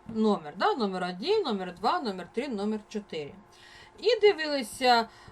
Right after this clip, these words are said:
по характеристикам до виробу. Тобто оригінальність застосування, використання та поєднання різних технік виконання, зручність використання, кількість використаних матеріалів,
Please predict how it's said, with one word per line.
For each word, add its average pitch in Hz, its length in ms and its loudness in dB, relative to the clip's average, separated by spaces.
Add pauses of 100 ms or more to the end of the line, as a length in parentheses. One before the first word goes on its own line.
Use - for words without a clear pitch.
(160)
по 349 120 4
характеристикам 277 1300 4
до 320 200 2
виробу. 202 480 2 (100)
Тобто 339 220 -6
оригінальність 339 840 2
застосування, 202 960 -4
використання 320 760 0
та 226 140 -2
поєднання 254 720 -2
різних 226 380 -4
технік 226 420 -2
виконання, 170 720 -10 (380)
зручність 285 560 -4
використання, 294 960 0 (580)
кількість 403 460 6
використаних 220 720 2
матеріалів, 175 840 -4